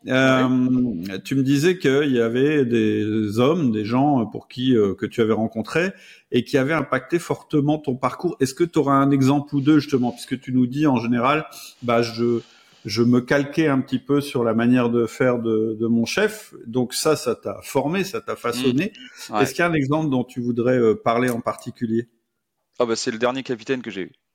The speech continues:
Speaker 1: Ok.
Speaker 2: Ouais. Il s'appelait, euh, il s'appelle, pardon, <laughs> Geoffroy. Aujourd'hui, euh, aujourd'hui, il est plus capitaine,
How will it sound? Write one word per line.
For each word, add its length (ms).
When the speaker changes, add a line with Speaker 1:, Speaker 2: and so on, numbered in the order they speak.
Speaker 1:
Ok. 140
Speaker 2:
Ouais. 760
Il 80
s'appelait, 440
euh, 180
il 140
s'appelle, 400
pardon, 300
<laughs> 800
Geoffroy. 640
Aujourd'hui, 540
euh, 100
aujourd'hui, 400
il 60
est 60
plus 140
capitaine, 460